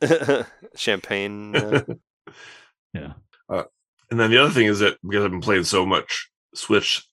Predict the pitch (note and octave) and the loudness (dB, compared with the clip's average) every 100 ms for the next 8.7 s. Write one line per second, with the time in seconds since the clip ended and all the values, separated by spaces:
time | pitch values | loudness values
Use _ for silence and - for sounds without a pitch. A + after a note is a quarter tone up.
0 | - - G#2 F#2+ - - - - F2 E2+ | -14 -6 2 2 2 -12 -8 0 0 0
1 | - - - F2+ D#2 D#2+ E2 E2 C#2+ - | -4 -8 -6 -2 -2 -2 -4 -4 -4 -6
2 | - F2 D#2+ E2 D2 D#2+ D#2 C2+ C2+ A#1+ | -12 -4 2 2 2 2 0 2 -2 -4
3 | - - - - A#1 - - - - - | -10 -10 -8 0 0 0 -6 -8 -14 -18
4 | _ _ - D#2 C#2+ C2+ F#2 F#2+ F2 D#2 | _ _ -4 -2 -2 -6 -2 -2 2 2
5 | C#2+ - _ _ - G2+ A2+ F2+ - G2+ | 2 -2 _ _ 0 4 4 2 2 2
6 | G2 F2+ E2+ G2 F#2+ F2+ E2 D2 F2+ - | 2 0 2 0 0 -4 -4 -4 -4 -6
7 | - F2 D#2 - D2+ C#2+ - - F2+ E2 | -4 -4 -2 0 0 -2 -4 2 2 2
8 | C#2 A1 A#1+ A1 - - | -6 -2 -4 -4 -10 -10